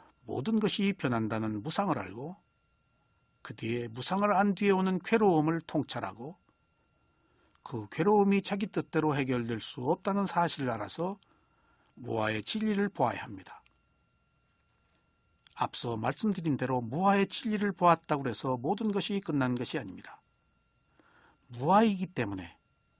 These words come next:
내가 없기 때문에 유신견이 생기지 않아서 그 결과로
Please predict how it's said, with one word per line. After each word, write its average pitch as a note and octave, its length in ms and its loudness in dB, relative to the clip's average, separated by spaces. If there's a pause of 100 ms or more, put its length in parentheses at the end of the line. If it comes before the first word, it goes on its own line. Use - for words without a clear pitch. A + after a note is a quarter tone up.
(720)
내가 C#3 520 4
없기 F3+ 260 4
때문에 G2 460 -10 (1160)
유신견이 G#3+ 640 2
생기지 B2+ 460 0
않아서 G#2 540 -4 (340)
그 G2+ 280 -10
결과로 F#3+ 500 0